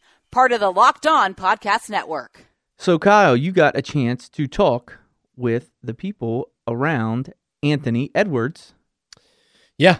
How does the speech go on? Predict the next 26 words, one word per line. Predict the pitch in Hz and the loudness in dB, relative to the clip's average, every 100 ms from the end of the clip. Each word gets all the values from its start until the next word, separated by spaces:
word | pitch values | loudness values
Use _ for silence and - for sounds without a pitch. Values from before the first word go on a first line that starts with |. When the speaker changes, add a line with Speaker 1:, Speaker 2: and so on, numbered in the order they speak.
| _ | _
Speaker 3:
the | 185 151 | 2 6
new | 160 175 | 6 6
number | 160 165 170 165 | 4 2 2 2
one | 165 170 170 - | 2 2 0 0
overall | 156 160 160 156 151 | 4 6 6 6 6
recruit | 139 - 151 175 - | 2 0 0 0 -2
in | 117 | -6
the | 120 | 0
class | 139 131 117 | 0 0 -4
of | |
twenty | - 139 135 | -4 -2 0
nineteen, | 127 127 - 120 131 170 202 | 0 -2 -4 -6 -4 -6 -8
which | 127 123 - | -8 -8 -4
puts | 175 170 | -2 -2
Kentucky | - 147 170 170 151 | -2 0 0 0 -4
back | 104 160 240 - | 0 2 2 -2
in | 214 208 | -4 -2
the | 208 | 2
mix | 240 233 - - | 0 0 -12 -10
to | - 151 147 131 | -2 0 0 -4
maybe | 156 151 165 | -4 -2 -2
get | 151 190 | -2 -2
the | 151 | -2
number | 135 120 | -4 -4
one | 113 113 | -8 -10
player, | 110 110 107 107 | -8 -8 -8 -16